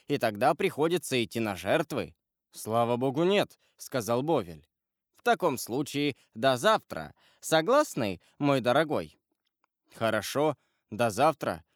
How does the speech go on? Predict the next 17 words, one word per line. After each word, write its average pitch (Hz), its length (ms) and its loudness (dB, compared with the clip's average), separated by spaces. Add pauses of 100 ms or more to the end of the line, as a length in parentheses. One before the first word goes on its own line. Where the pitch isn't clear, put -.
(160)
Но 135 180 2
уж, 127 120 -2
наверное?" 131 680 2 (360)
"Да 175 240 2
вы 170 140 0
шутите. 101 640 -8 (360)
Пришлите 160 640 2
в - 80 -12
полдень, 110 500 0 (200)
банк 143 420 2
будет 147 340 -2
предупрежден". 123 840 -2 (460)
"Я 107 200 -4
приду 120 320 -2
сам". 120 440 0 (240)
"Тем 113 260 -2
лучше, 180 480 0